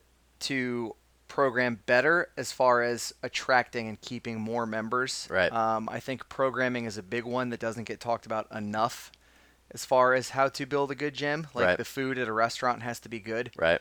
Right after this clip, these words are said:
Speaker 1: All of the operations and staffing and marketing and, and all that is not gonna overcompensate if the food is bad. So
Speaker 2: Yeah.
Speaker 1: I kinda liken fitness to that.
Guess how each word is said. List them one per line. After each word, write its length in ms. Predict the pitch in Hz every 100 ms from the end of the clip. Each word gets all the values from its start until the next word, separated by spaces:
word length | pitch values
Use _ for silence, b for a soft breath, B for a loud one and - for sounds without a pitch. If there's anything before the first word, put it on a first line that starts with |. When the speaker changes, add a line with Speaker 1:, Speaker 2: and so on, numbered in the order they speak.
| -
Speaker 1:
All 280 | - 117 120
of 100 | 107
the 300 | 107 110 110
operations 800 | 120 120 117 117 113 120 113 107
and 260 | 107 104 98
staffing 580 | - 127 117 - 113 110
and 120 | 107
marketing 500 | 110 110 117 113 107
and, 220 | 98 107 b b b
and 100 | 123
all 180 | 117 113
that 220 | 110 110
is 220 | 104 95 117
not 240 | 110 107
gonna 280 | 110 107 101 _ _ _ _
overcompensate 800 | 170 139 127 135 123 110 - 113
if 100 | 107
the 80 | 107
food 340 | - 110 104
is 120 | 101
bad. 400 | 92 98 92 104
So 260 | - - - b -
Speaker 2:
Yeah. 240 | 110 95
Speaker 1:
I 40 |
kinda 140 | 131 120
liken 380 | 117 113 110 104
fitness 460 | - 131 110 -
to 100 | -
that. 200 | 117 113